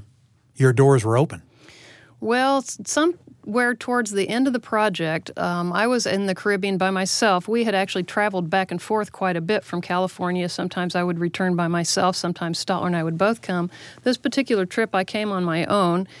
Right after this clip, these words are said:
Speaker 2: and I waited till a time when no one was on the boat and thought through all the ways that I could tell him how I felt and, and revealed that to him. He was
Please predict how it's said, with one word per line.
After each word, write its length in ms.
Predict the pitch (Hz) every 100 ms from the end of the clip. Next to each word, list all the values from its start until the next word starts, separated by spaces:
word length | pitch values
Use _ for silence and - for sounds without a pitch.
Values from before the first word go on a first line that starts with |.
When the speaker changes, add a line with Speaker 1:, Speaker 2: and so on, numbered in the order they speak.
| - -
Speaker 2:
and 180 | - 202
I 80 | 190
waited 340 | 185 202 254
till 200 | 226 240
a 60 | 233
time 300 | - 196 190
when 140 | 185
no 140 | 175 180
one 120 | 208
was 120 | 214
on 160 | 214 220
the 60 |
boat 420 | 202 175 165 - -
and 420 | 180 185 175 170
thought 320 | 202 202 -
through 260 | - 202 196
all 160 | 190
the 80 | 196
ways 300 | 185 185 190
that 100 | 185
I 120 | 185
could 200 | 185 175
tell 220 | - 208
him 160 | 185 180
how 160 | 180 175
I 120 | 185
felt 420 | - 175 185 -
and, 180 | 175 170 - - - -
and 240 | 185 180
revealed 400 | 175 175 254 320
that 220 | 180 -
to 100 | -
him. 200 | 190 190
He 220 | 202 254 -
was 320 | 202 202